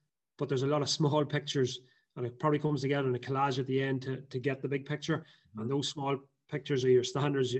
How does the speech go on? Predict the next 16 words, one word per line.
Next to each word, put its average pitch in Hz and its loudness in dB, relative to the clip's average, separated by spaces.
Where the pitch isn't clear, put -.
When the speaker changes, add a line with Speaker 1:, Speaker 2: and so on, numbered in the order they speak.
Speaker 1:
they're 117 -4
good 139 -2
training 139 0
sessions, 127 -4
they're 120 -2
ticking 143 -2
off 139 0
all 139 2
your 131 2
boxes, 131 -2
um, 120 -4
you 127 -4
know, 123 2
tactically, 131 0
technically, 131 -2
um, 120 -2